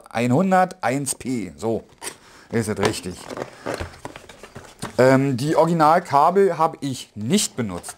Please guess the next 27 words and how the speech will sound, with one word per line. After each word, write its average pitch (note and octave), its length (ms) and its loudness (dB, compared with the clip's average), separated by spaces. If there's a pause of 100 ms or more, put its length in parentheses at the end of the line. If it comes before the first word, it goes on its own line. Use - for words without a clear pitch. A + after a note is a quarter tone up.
Ich - 140 -10
werde B2+ 260 2
euch A#2+ 180 -4
jetzt A#2+ 220 -8
mal G#2 200 -6 (440)
die G#2+ 100 -10
Geräte G#2 400 -4
zeigen. D#3 320 -2
Das B2 140 -8
sind G#2 220 -12 (960)
diese D#3+ 200 0
beiden. E3+ 480 2 (2500)
Hier A#2+ 140 2
vorne C3 360 2
sind, A#2 240 -4
verstecken A#2+ 400 -6
sich G#2+ 240 -4
auch G#2+ 160 -2
die G#2 300 -8
L G#2+ 140 -2
E G#2+ 80 0
Ds B2 260 -6
dahinter. D#3+ 400 0
Finde G#2+ 260 -6
ich G#2 100 -8
stylisch. C3 520 0 (1160)
Sehr G#2+ 200 0